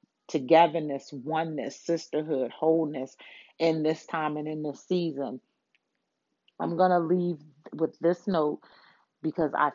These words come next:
found, um, I had a card. I think it, it was from a friend of mine. She missed my book signing,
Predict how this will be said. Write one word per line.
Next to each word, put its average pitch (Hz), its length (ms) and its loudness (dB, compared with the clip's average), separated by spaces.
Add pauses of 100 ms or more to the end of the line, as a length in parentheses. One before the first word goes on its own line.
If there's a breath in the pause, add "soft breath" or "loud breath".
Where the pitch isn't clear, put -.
found, 170 480 0
um, 151 340 -4 (180)
I 156 140 -4
had 165 140 2
a 147 120 -4
card. 151 640 0
I 147 80 -6
think 160 200 -8
it, 165 100 2 (440 soft breath)
it 147 60 -4
was 147 200 -6
from 151 320 -6 (480 loud breath)
a 147 240 -2 (140)
friend 175 220 -2
of 165 60 -4
mine. 151 280 0
She 156 200 -4
missed 156 340 -4
my 139 140 -6
book 175 320 2
signing, - 640 -8